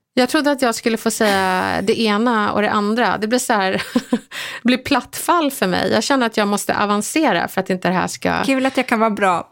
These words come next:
Speaker 2: på något.
Speaker 1: <laughs> Ta Camillas meningar. Men här har vi, vi ökar, eh, svårighetsgraden. Jag har fått cancer.
Speaker 2: Nej, vad är det du säger? Hur, hur känner du dig?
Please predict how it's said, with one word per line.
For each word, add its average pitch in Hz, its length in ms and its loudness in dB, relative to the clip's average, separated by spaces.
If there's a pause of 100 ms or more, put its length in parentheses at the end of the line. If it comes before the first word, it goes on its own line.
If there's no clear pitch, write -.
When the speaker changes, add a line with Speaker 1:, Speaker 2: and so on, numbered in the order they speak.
Speaker 2:
på 254 100 0
något. - 460 -4 (560)
Speaker 1:
<laughs> - 600 -4
Ta 285 180 0
Camillas 214 440 0
meningar. 196 500 0 (380)
Men 254 120 4
här 302 220 2
har 220 60 -2
vi, 233 180 -2
vi 240 140 0
ökar, 240 640 0
eh, 202 380 0 (480)
svårighetsgraden. 214 920 0 (640)
Jag 226 140 4
har 233 100 2
fått 220 220 -4
cancer. 220 600 -2 (800)
Speaker 2:
Nej, 294 440 4
vad 254 120 2
är 269 60 4
det 247 140 2
du 247 80 2
säger? 214 840 0 (640)
Hur, 233 800 0
hur 247 220 2
känner 277 380 4
du 180 120 2
dig? - 320 -2